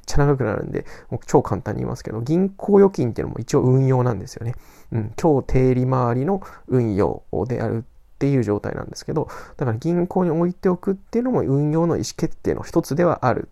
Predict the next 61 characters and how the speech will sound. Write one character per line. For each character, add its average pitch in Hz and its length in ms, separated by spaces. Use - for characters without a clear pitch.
っ - 40
て 104 80
い 104 40
う - 20
感 - 200
じ 117 80
な 101 100
ん 107 60
で 127 100
す 151 140
が、 139 160
ほ 214 80
と 302 100
ん 285 60
ど 143 60
の 127 60
に、 123 140
の 110 360
人 - 180
っ - 20
て - 160
い - 20
う - 40
の - 60
は - 40
そ 147 120
れ 139 60
を 131 60
ね、 120 80
あ 92 80
ん 131 80
ま 127 80
り 123 80
意 160 60
識 - 240
せ 165 120
ず 165 120
に 90 80
た 113 100
だ 92 100
銀 - 200
行 - 160
に - 80
預 - 260
け - 60
て - 100
い - 60
る - 100
と - 120
い 123 60
う 113 60
感 110 200
じ 110 80
だ 110 100
っ - 40
た - 140
り - 100
す - 100
る 117 120
の 110 160
で、 147 180